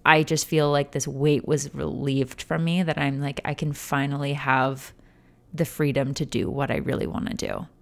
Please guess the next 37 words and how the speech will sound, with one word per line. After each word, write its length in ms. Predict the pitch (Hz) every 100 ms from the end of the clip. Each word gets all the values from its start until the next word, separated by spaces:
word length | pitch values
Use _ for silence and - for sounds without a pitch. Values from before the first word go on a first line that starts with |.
| 160
And 120 | 151
that 260 | 147 139 -
is 160 | 156
what 240 | - 131 -
should 220 | - -
push 240 | 147 139
you 60 | -
forward 360 | - - - -
to 100 | -
take 280 | - 165
the 80 | -
next 240 | - - -
step. 200 | - -
So 120 | 185
my 160 | 180
last 280 | 180 180 185
point 280 | - 180 180
on 140 | 165
this 360 | 160 151 151 -
will 320 | 151 151 147
be 580 | 151 160 147 156 147 - - - -
ending 360 | 147 151 156
everything 360 | 160 147 - 147
off 240 | 139 131
by 140 | - 143
saying, 380 | - 156 147 151
like, 180 | 151 151 - - -
you 100 | 185
need 160 | 185 185
to 60 |
start 300 | 185 165 156
believing 480 | 160 156 156 - 151
this 260 | 156 151 - -
as 320 | 143 151 151
your 260 | 151 156
future 520 | - - - - - -
career 480 | - - - -